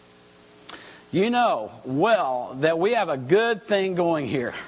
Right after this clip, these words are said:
And you've seen how Paul has barged in and discredited what we're doing by telling people that there's no such thing as a God made with hands. A lot of people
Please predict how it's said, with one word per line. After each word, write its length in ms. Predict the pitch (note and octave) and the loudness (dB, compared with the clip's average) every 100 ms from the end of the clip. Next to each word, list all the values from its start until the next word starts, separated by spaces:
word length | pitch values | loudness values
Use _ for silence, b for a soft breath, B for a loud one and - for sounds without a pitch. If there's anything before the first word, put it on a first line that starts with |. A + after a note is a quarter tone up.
| B B - - B B B B | B B -20 -20 B B B B
And 220 | C#3 D#3+ | 0 0
you've 240 | G3+ C4+ A#3 | 0 0 -2
seen 340 | - A#3+ A#3+ | -2 0 0
how 240 | G#3 F#3+ F#3 | 2 2 0
Paul 440 | - G3+ G3 G#3 | 2 2 2 0
has 160 | C#3+ B2+ | -4 -2
barged 520 | D3+ F#3+ A#3+ F#3 G3 | 2 2 2 -2 -2
in 200 | G3 F#3+ | 0 0
and 160 | D#3 | -2
discredited 680 | C#3 C3 - - G#3 G#3+ F#3 | -2 -4 -2 0 2 2 0
what 300 | E3 G#3+ A3 | 2 0 2
we're 120 | A3 | -2
doing 320 | E3+ E3+ D#3+ | 0 0 0
by 160 | D3+ C3+ | 0 -2
telling 400 | - B3+ D#4+ D4 | 0 0 0 -2
people 540 | G3+ D#3+ C3 C#3+ C#3 B B B B | -2 -2 0 -2 -2 B B B B
that 200 | G3+ F#3 | 0 2
there's 240 | B3 A3 | 2 2
no 240 | G#3+ C4+ E4 | 0 2 0
such 320 | - C4 G3 | -2 -4 -2
thing 280 | - A#3 G#3+ | -2 0 0
as 120 | D#3+ | 0
a 60 | D#3 | 0
God 360 | F3 F3+ E3+ | 0 0 0
made 300 | D3 D3+ E3 | -2 0 0
with 160 | D3+ C#3 | -2 -4
hands. 580 | C#3 D3+ C#3 A2+ - - - B B B B B B2+ | -4 -2 -4 -6 -8 -10 -16 B B B B B 0
A 80 | |
lot 260 | C#3+ F3 C4 | 2 2 0
of 140 | C4 | -2
people 380 | - A#3+ - - | -4 -4 -4 -8